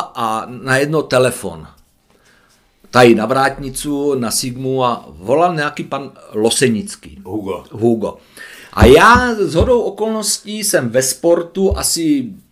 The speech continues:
Speaker 1: tři, čtyři týdny zpátky tam měl velký rozhovor. Jo, jak on tam začal to rejdařství, dělal tam ty lodě, pak ten fotbal, to, to, to.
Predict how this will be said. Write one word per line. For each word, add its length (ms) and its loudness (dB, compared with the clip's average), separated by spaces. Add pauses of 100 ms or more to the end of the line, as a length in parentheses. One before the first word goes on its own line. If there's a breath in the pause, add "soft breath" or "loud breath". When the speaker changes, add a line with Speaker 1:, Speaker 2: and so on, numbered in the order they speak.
(140)
Speaker 1:
tři, 560 0
čtyři 380 0
týdny 380 -8
zpátky 680 -6
tam 200 -2
měl 160 -6
velký 400 0
rozhovor. 560 -4 (460 loud breath)
Jo, 180 6
jak 180 4
on 120 -8
tam 180 -8
začal 320 -6
to 160 -8
rejdařství, 880 -2 (100)
dělal 320 -2
tam 300 -10
ty 140 -4
lodě, 580 -2
pak 180 -6
ten 200 -12
fotbal, 640 -6
to, 200 -12
to, 200 -16
to. 220 -10